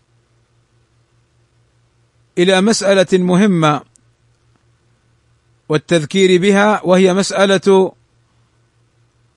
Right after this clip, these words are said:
أمر الله عز وجل لعباده المؤمنين أن يتعلموا وأن يسألوا ما يحتاجون إليه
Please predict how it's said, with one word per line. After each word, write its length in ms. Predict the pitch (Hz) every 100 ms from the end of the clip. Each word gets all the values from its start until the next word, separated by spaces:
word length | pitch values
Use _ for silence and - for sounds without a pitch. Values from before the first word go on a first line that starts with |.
| _ _ _ _ _ _ _ _ _ _ _ _ _ _ _ _ _ _ _ _ _ _ _ _ _ _ _ 196
أمر 260 | 226 214
الله 380 | 196 196 185 185
عز 280 | 180 165 170
وجل 480 | 175 170 185 135 - _ _ _ _ _ _ _ _ _ _ _ _ _ _ _ _ _ _ _ _ _ -
لعباده 640 | 170 165 170 202 175 180
المؤمنين 840 | 175 175 156 170 175 196 214 185 - _ _ _ _ _ _ _ _ _ _ _ _ _ _ _ _ _ _ -
أن 120 | 180
يتعلموا 960 | 180 180 160 208 190 180 170 170 156 160
وأن 180 | 170
يسألوا 800 | 175 196 - - 180 185 185 180 - _ _ _ _ _ _ _ _ _ 156
ما 180 | 185
يحتاجون 640 | 196 - - 185 180 214 202
إليه 840 | 185 202 214 190 202 202 208